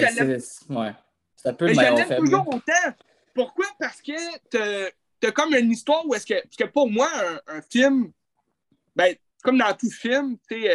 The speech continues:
Speaker 1: euh, d'action, t'as le gentil puis t'as le méchant. Puis en autant que les deux, ils se confrontent puis que les deux, ils ont une très bonne relation ensemble, ben, en voulant dire, <laughs> ils ont une bonne chimie, là, en tant qu'acteur,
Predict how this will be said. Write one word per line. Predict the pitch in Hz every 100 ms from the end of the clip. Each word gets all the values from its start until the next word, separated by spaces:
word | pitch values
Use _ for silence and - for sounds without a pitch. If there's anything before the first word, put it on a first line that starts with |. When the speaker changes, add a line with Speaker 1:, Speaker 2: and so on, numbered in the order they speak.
| 156
Speaker 1:
euh, |
d'action, | 151 175 - - 190 247 285 - _ _
t'as | - 196 180 180 - _
le | 196 208
gentil | 196 208 190 - 285 311
puis | -
t'as | 240
le | 202 196
méchant. | 202 180 - 208 226 339 _ _ _ _ _ _
Puis | - 233
en | 214 233
autant | 247 247 349 359
que |
les | 254 214
deux, | 175 247 311 294
ils | 214
se | -
confrontent | 240 220 - 233 285 269
puis | -
que | 208
les | 190 196
deux, | 175 240 294
ils | 226
ont | 190 185
une | 185
très | - 254
bonne | 240 254 226
relation | 202 170 - 247
ensemble, | 240 185 208 247 262 220 _ _ _ _ _
ben, | 156 135 123 _ _
en | 151 175
voulant | 190 185
dire, | 175 196 202
<laughs> | 180 165 - - - _ -
ils | 208
ont |
une | 220
bonne | 226 262
chimie, | 247 - 240 220 320
là, | 339 254
en |
tant | 339 214
qu'acteur, | 214 - 214